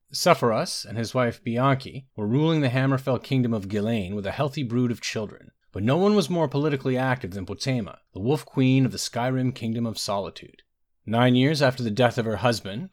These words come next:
King Mantiarco, Potema still ruled as regent for her young son, Uriel. Their court had become very fashionable, particularly for rulers who had a grudge to bear against the Emperor. All the kings of Skyrim visited Castle Solitude regularly, and over the years,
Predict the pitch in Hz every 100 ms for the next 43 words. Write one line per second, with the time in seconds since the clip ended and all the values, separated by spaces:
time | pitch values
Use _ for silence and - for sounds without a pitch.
0 | - 113 107 101 107 107 120 - 95 170
1 | - - 107 127 123 - 175 180 170 170
2 | 127 107 95 123 151 107 85 - 98 110
3 | 120 120 - 151 107 80 123 120 82 62
4 | - _ _ - 113 - 156 139 123 127
5 | 113 104 135 120 - 113 107 - - -
6 | - _ 127 135 135 139 135 131 131 107
7 | 113 123 127 139 - 117 110 101 104 127
8 | 131 - 98 104 104 98 92 - 110 113
9 | 110 90 60 - _ - 107 135 147 135
10 | 160 143 131 - 143 131 104 110 110 110
11 | 113 101 127 123 - 117 127 120 107 107
12 | 104 117 113 87 71 53 - _ 92 110
13 | 123 123 135 120 92 - -